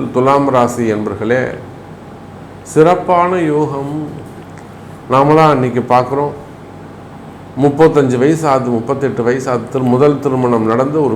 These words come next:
குழந்தை பாப்பா, ரெண்டாவது திருமணத்துக்காக காத்திருக்கிறாங்க, பெங்களூர்ல இருக்கிறாங்க. அப்போ நாம சொல்றோம், "இல்லைம்மா, நீங்க வேற குலத்துல தான் போய் சேரணும், நகரத்துல வசிக்க முடியாது, இந்த இடத்துல இது மாதிரி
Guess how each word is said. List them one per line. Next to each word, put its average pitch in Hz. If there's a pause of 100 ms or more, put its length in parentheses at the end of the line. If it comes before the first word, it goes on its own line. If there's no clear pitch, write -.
குழந்தை 110 (100)
பாப்பா, 110 (1160)
ரெண்டாவது 147
திருமணத்துக்காக 131
காத்திருக்கிறாங்க, 113 (440)
பெங்களூர்ல 139
இருக்கிறாங்க. 104 (1300)
அப்போ 143
நாம 151
சொல்றோம், 147
"இல்லைம்மா, 139
நீங்க 131 (280)
வேற 135
குலத்துல 139
தான் 139
போய் 120
சேரணும், 117 (920)
நகரத்துல 147
வசிக்க 123
முடியாது, 117
இந்த 120
இடத்துல 131
இது 131
மாதிரி 127